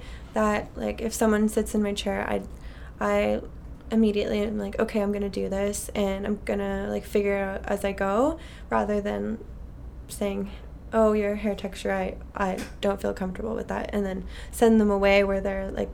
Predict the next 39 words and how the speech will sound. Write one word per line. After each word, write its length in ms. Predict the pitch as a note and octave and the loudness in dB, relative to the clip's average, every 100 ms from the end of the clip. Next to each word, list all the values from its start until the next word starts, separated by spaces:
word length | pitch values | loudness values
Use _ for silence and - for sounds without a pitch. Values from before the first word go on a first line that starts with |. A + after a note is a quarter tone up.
| - - | -8 2
looking 340 | A3 A3 A3 | 2 4 2
for 140 | G#3 G3 | 2 0
someone. 560 | G3 F#3 F#3 G3+ G#3+ | -2 -2 0 2 0
So 280 | G#3+ G3+ G3 - - - | 2 0 0 -6 -10 -4
I 40 | |
try 220 | G#3 G#3 | 0 4
to 100 | G3+ | 4
just 200 | G3+ G#3 - | 2 -2 -2
take 240 | G3 F#3 | -2 0
on 240 | F#3+ G3 G3 | -2 0 0
that 340 | F#3 F#3+ - - - - - | 0 -2 -4 -8 -12 -8 -2
opportunity, 760 | G#3 G#3+ G#3+ G#3+ G3+ G#3+ A#3+ B3 | 0 2 0 0 2 6 8 8
and, 320 | G#3+ G3 - - - | 6 0 -4 -10 -6
and 460 | G#3 G3 G3 G3 - - - | -2 -2 -2 -4 -6 -10 -8
that's 240 | - G3+ - | -4 -4 -4
a 40 | G#3 | -4
chance 320 | - G3 - | -2 -2 -2
for 80 | G#3 | -2
me 140 | G3 | -2
to 280 | G3 G3+ G3 | -2 -4 -4
learn 460 | A3+ G3 F#3+ G3 A3 | -4 -4 -2 2 4
more, 420 | A#3+ C4 D#4 F4 - - - | 4 4 2 0 -8 -10 -2
even 200 | A3 G#3+ | 2 4
if 220 | A#3 - | 4 4
the 160 | - C4+ | 8 8
client 480 | - A3+ G3 A3+ A#3+ | 8 4 6 6 6
doesn't 240 | C4 C#4 | 6 6
really 260 | C#4+ C#4+ C#4+ | 4 6 8
know. 200 | C#4 C#4 | 8 8
I'm, 220 | C4 A3 | 6 6
like, 220 | G#3+ G#3+ G#3+ | 4 0 0
learning 400 | G3+ G3 G3 G3+ | 0 0 -2 -2
as 140 | G3+ | 0
I 80 | G3+ | 0
go 460 | G3 F#3+ G#3+ D4 D#4 - - | 0 0 2 2 -2 -12 -12
still. 500 | - - C4+ D4+ E4+ - | -10 2 4 6 2 -4
So, 520 | - A3+ G#3+ G#3+ A3 - - - - | 2 4 6 4 0 -8 -12 -12 -4
I 80 | A3 | 0
mean, 540 | A3 G#3 G3+ G#3 - | 2 2 0 -2 -4